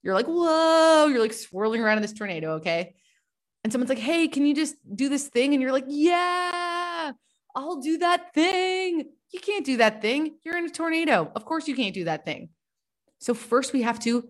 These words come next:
calm the tornado. We need to balance and pacify the tornado. We need to regulate the nervous system,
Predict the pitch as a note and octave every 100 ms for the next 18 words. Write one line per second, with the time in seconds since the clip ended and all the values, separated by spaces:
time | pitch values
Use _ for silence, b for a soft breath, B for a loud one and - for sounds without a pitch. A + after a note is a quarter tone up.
0 | _ - - F#3+ F#3 E3+ - D3+ C#3+ -
1 | - B B B G#3 G#3+ E3+ F3 E3 F3
2 | F3 E3 - D#3 D#3+ D#3+ D3+ D#3 D#3 D3
3 | D#3+ - - _ G#3 G#3+ E3+ E3 E3+ F#3
4 | E3+ D#3+ D#3 C#3+ D#3 F3 - -